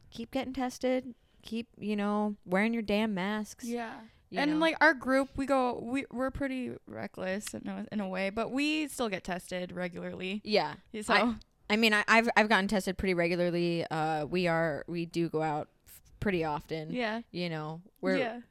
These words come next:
Speaker 1: we're probably not setting the best example.
Speaker 2: We're probably being fucking hypocrites right
Speaker 1: But,
Speaker 2: now, but
Speaker 1: you know, I, I mean, what, what are you, what are you gonna do, man? You, we can't stay locked up forever.
Speaker 2: Yeah.
Speaker 1: We really can't.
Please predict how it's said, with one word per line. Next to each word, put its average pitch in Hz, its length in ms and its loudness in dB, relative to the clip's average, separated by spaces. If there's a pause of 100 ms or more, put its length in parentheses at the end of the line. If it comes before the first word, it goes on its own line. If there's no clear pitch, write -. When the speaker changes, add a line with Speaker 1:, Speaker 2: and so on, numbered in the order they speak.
Speaker 1:
we're 190 160 -2
probably 196 320 4
not 175 240 2
setting 170 280 -2
the 151 60 -2
best 165 320 0
example. 208 640 0 (120)
Speaker 2:
We're 262 120 4
probably 269 340 -2
being 226 180 -2
fucking 214 320 -4
hypocrites 240 560 -6
right 277 140 -6
Speaker 1:
But, 262 440 8
Speaker 2:
now, 285 100 -4
but 214 100 0
Speaker 1:
you 277 80 4
know, 311 360 4 (100)
I, 220 180 0
I 226 120 2
mean, 220 520 0
what, 214 260 0
what 226 100 -2
are 254 40 0
you, 254 180 0
what 226 160 -2
are - 20 -2
you 240 60 -2
gonna 214 160 0
do, 196 160 2
man? 165 240 -4
You, 170 100 -4
we 185 120 -2
can't 185 220 -4
stay 175 180 -4
locked 165 200 -4
up - 120 -8
forever. - 360 -10
Speaker 2:
Yeah. 202 320 -8
Speaker 1:
We 175 80 -8
really 170 180 -2
can't. - 320 -14